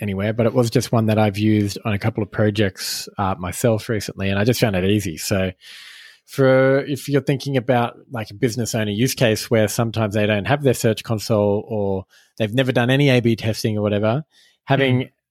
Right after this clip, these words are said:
Speaker 1: Sitekit and plugging in Optimize and Search Console and analytics easily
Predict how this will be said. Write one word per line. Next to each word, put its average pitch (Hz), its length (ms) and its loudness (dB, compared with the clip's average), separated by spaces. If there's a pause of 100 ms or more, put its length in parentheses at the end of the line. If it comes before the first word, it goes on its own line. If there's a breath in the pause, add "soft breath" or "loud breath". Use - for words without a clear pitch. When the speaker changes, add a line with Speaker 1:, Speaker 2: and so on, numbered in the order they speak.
Speaker 1:
Sitekit 127 540 0
and 113 160 -4
plugging 117 320 2 (180)
in 113 100 -4
Optimize 110 540 0
and 107 100 -4
Search - 240 0
Console 107 460 -2
and 98 160 -4
analytics 107 540 0
easily 120 560 0